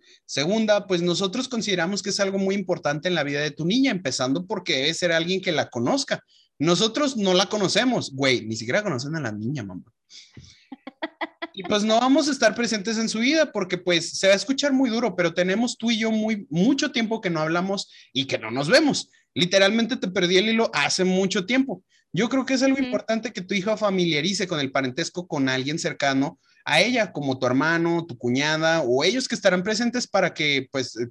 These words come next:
Speaker 1: ellos estén en un acompañamiento familiar, y es un compromiso importante que no debería de tomarse así a la ligera".
Speaker 2: Claro.
Speaker 1: La señora Damaris vuelve a responderle,
Speaker 2: <laughs>
Speaker 1: "Nena,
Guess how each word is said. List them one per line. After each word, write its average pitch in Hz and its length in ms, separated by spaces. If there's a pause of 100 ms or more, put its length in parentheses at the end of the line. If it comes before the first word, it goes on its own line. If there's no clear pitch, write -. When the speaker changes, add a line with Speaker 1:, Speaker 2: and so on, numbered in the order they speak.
Speaker 1:
ellos 135 360
estén 143 220
en 147 100
un 147 120
acompañamiento 131 760
familiar, 147 520 (480)
y 202 360
es 147 140
un 156 100
compromiso 143 440
importante 143 680
que 151 100
no 143 240
debería 147 280
de 123 80
tomarse 117 340
así 113 160
a 104 60
la 107 100
ligera". - 340 (1000)
Speaker 2:
Claro. 240 400 (260)
Speaker 1:
La 277 220
señora 262 480
Damaris 220 540
vuelve 175 460
a 185 60
responderle, 226 960 (240)
Speaker 2:
<laughs> 302 220
Speaker 1:
"Nena, 294 440